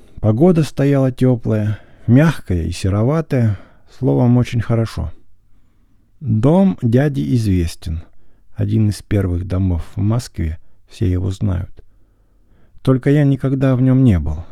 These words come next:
и дядю никогда не видал, даже издали. Иду, однако, смело, рассуждая, что примет — хорошо,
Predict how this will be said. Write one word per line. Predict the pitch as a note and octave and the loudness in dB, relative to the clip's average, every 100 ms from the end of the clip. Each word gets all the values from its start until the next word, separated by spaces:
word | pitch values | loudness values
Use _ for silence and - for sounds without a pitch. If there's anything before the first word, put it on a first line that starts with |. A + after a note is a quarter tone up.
| - | -14
и | - | -10
дядю | G#2 B2 A#2+ | -4 -2 0
никогда | G#2+ G#2+ A2+ A2+ A2 G#2 | 0 0 -2 -2 -2 0
не | G2+ | 0
видал, | A#2 A#2 F2 D#2 | 0 -2 -2 -2
даже | F2+ F#2+ G2+ | -4 -4 -4
издали. | F2 - - F#2 F#2+ - - - - - _ - - - _ _ | -6 -8 -12 -14 -16 -20 -20 -20 -20 -20 _ -20 -20 -20 _ _
Иду, | - G2 C3+ F3+ | -2 2 4 4
однако, | D#3+ D#3 C#3+ D#3 | 4 2 0 -2
смело, | - A#2+ G#2+ F2+ E2 E2 - | -2 0 2 0 -4 -8 -12
рассуждая, | - G2 F#2+ A2+ G2+ F#2+ G#2 F#2+ F2+ - - - - | -6 -6 -6 -6 -4 -2 0 0 -4 -12 -20 -20 -20
что | - G2+ | -6 -4
примет — | G2 C3 F3+ E3 B2+ | 0 4 6 4 2
хорошо, | - F2+ F#2 - G3+ | -2 -2 -2 2 4